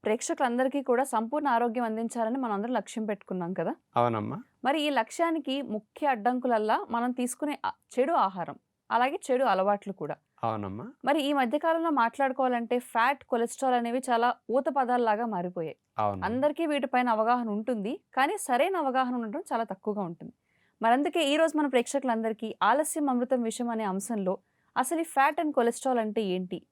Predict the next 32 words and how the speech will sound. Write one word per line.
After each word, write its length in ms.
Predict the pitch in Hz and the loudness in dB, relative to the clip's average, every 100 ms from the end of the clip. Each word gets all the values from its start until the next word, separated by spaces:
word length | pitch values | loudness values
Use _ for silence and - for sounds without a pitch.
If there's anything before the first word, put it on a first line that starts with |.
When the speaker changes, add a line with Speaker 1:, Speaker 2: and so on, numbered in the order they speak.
| - | -6
Speaker 1:
ఇది 140 | 220 | -2
ఎలా 240 | 214 196 233 | 2 4 2
ఉంటుంది, 460 | 247 214 190 196 - | 0 -4 -4 -6 -6
ఎక్కడ 280 | 190 262 | -4 -2
స్టోర్ 320 | 262 - 208 214 | -2 -2 0 2
అవుతుంది, 440 | 202 190 180 175 _ 208 | 0 -6 -8 -10 _ -4
దీనిపైన 340 | 320 349 339 | -4 0 0
కాస్త 360 | 330 254 254 294 | 2 0 2 2
అవగాహన 340 | 254 262 262 | 4 2 0
కలిగిస్తే 400 | 254 220 226 - | -2 -2 -2 -2
బాగుంటుందని 520 | 214 202 202 196 240 254 | -2 0 -2 -6 -6 -4
నాకు 200 | 190 185 | -2 -4
అనిపిస్తుంది. 480 | 170 170 - 120 - _ _ - | -6 -10 -12 -14 -14 _ _ -14
Speaker 2:
తప్పనిసరిగానమ్మా. 960 | 107 - 117 - 113 107 101 98 131 285 _ _ _ 220 | -8 -4 -2 2 2 2 -2 -4 -6 -8 _ _ _ -2
Speaker 1:
మరి 120 | 226 | -2
సాధారణంగా 640 | - 220 240 339 349 339 | 2 0 2 0 0 2
మనం 240 | 349 285 | 2 0
తీసుకునే 440 | 262 254 247 302 277 | 0 -4 -4 -4 0
ఆహారం 400 | 233 240 262 254 | 0 2 0 0
అంతా 240 | 247 254 | 0 0
కూడా 240 | 254 262 277 | 0 0 2
ఎలా 260 | 214 214 | 2 2
అరుగుతుంది 500 | 240 233 233 247 240 | 2 0 -2 -2 -2
అన్నది 440 | 240 233 226 208 233 | -2 -4 -4 -4 -4
మన 220 | 220 208 | -2 0
దేహమే 400 | 196 208 254 277 | 2 2 2 0
దేవాలయం 420 | 240 233 240 240 | 2 2 2 0
కార్యక్రమంలో 600 | 240 202 214 226 220 226 | 0 -2 -2 -6 -2 -4
భాగంగా 420 | 202 190 190 208 | -2 -4 -4 -8
కొన్నిసార్లు 480 | 381 262 240 254 262 | -4 -2 0 2 2
వివరించారు 480 | 208 202 208 185 147 | 2 2 0 0 -2
మీరు. 220 | 147 | -6